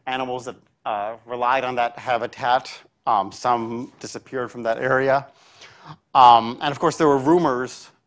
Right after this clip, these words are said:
um, that, and panic that spread throughout the w-, area. This is an important moment. This is nineteen oh eight. So in Russia, the two things had just recently happened. There would, had been the, a,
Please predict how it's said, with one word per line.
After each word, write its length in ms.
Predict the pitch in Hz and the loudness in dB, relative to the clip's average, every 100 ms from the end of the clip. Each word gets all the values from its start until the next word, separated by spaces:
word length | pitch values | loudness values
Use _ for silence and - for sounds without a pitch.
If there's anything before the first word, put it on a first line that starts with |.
| - | -4
um, 460 | 135 113 110 110 104 _ _ _ _ _ - 127 | 0 2 2 -2 -14 _ _ _ _ _ -14 0
that, 340 | 131 120 113 - | 4 4 2 -4
and 160 | 123 | -4
panic 340 | 120 147 135 - | -2 -2 -2 -4
that 140 | 131 | -6
spread 340 | - 123 117 104 | -6 -2 -2 -4
throughout 320 | 113 110 110 | -4 -4 -6
the 80 | 110 | -14
w-, 200 | 113 - 139 | -18 -14 -8
area. 340 | 120 110 104 | -6 -6 -8
This 200 | 110 - | -12 -12
is 120 | 117 | -10
an 80 | 123 | -8
important 400 | 113 151 135 143 | -8 -6 -6 -4
moment. 260 | 143 117 107 | -4 -4 -10
This 120 | 104 | -12
is 100 | 113 | -8
nineteen 380 | 123 127 - 131 | -6 -8 -10 -10
oh 160 | 113 | -8
eight. 220 | 117 165 - _ - _ | -8 -10 -14 _ -20 _
So 160 | - 127 | -6 -4
in 80 | |
Russia, 320 | 120 127 - 127 | 2 0 0 -6
the 140 | 120 | -6
two 240 | 117 160 | -6 -8
things 260 | 151 139 127 | -6 -6 -8
had 100 | 127 | -12
just 280 | 120 117 - | -8 -8 -8
recently 360 | 117 123 113 | -14 -12 -10
happened. 440 | 104 117 - 165 160 - - _ _ _ | -2 -2 -2 -4 -6 -12 -20 _ _ _
There 160 | 127 117 | -8 -6
would, 200 | 113 120 | -6 -8
had 140 | 135 | -12
been 180 | 117 120 | -10 -8
the, 220 | 120 107 110 | -8 -10 -12
a, 140 | 135 | -14